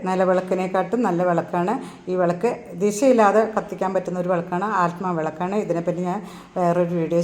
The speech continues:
ചെയ്യാം. അപ്പോൾ ഈ വിളക്കാണ് ഇതിനുള്ളത് കത്തിക്കാൻ. നമുക്ക് എന്ത് കാരണം, എന്താ കാരണം വെച്ചാൽ നിലവിളക്ക് കത്തിച്ചു കഴിഞ്ഞാൽ ഭഗവാന്റെ, ഏഹ്, മേലെ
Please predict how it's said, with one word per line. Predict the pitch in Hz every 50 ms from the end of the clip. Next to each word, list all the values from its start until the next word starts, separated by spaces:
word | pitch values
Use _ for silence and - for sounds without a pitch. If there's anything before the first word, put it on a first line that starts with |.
| 170 170
ചെയ്യാം. | 160 147 156 170 - - - - - - -
അപ്പോൾ | - 202 214 214 214 208
ഈ | 196 226 233 202
വിളക്കാണ് | 170 160 170 - 196 180 185 - - 190
ഇതിനുള്ളത് | 180 170 170 165 160 156 147 139 180 170 175 170
കത്തിക്കാൻ. | 170 170 156 - 175 175 180
നമുക്ക് | 175 175 170 - 262 262 - - - - 190
എന്ത് | 196 202 220 233
കാരണം, | 220 202 202 202 - 190
എന്താ | 202 208 220 233 233 226
കാരണം | 202 185 180 202 208
വെച്ചാൽ | 208 - 220 254 294 214
നിലവിളക്ക് | 175 180 190 196 196 202 - 262 254
കത്തിച്ചു | 226 - - 170 170 - 175 185
കഴിഞ്ഞാൽ | 180 170 180 202 226 220 - 160
ഭഗവാന്റെ, | 156 156 170 175 175 175 180 185 185 226 277 285 - - - - - - - -
ഏഹ്, | 175 165 165 156 151 165 170 160 143 160
മേലെ | 160 160 160 160 190 226